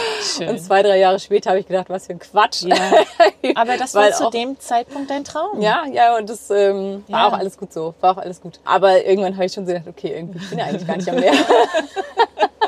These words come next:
Speaker 2: Aber gut.
Speaker 1: Ja.
Speaker 2: Genau, aber das war dann so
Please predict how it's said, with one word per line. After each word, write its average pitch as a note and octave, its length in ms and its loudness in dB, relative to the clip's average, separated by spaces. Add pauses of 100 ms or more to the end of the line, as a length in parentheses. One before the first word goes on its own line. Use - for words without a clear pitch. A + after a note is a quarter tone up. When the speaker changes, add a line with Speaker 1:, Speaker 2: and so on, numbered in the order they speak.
(840)
Speaker 2:
Aber C4 240 4
gut. G3+ 240 0 (320)
Speaker 1:
Ja. G#3 500 2
Speaker 2:
Genau, G#3 380 4
aber A3 240 0
das A#3+ 280 0
war A#3 220 6
dann A3 200 2
so G#3+ 400 6